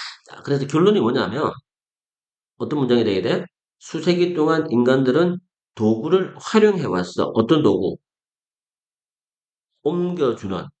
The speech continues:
그지? 번역해주는 자연 현상을 번역해주고, 또 자연 현상을 가져와줘. 어디로? 우리 인지, 인식, 인식의 세계로 가져다와주는. 근데 어떤 자연 현상이냐면, 오늘 또 관계대명사야. 꾸며준다.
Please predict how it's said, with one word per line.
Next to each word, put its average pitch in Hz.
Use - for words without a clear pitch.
그지? 160
번역해주는 104
자연 170
현상을 139
번역해주고, 110
또 127
자연 139
현상을 143
가져와줘. -
어디로? 98
우리 120
인지, 123
인식, 135
인식의 143
세계로 107
가져다와주는. 107
근데 139
어떤 180
자연 151
현상이냐면, 123
오늘 90
또 90
관계대명사야. 87
꾸며준다. 117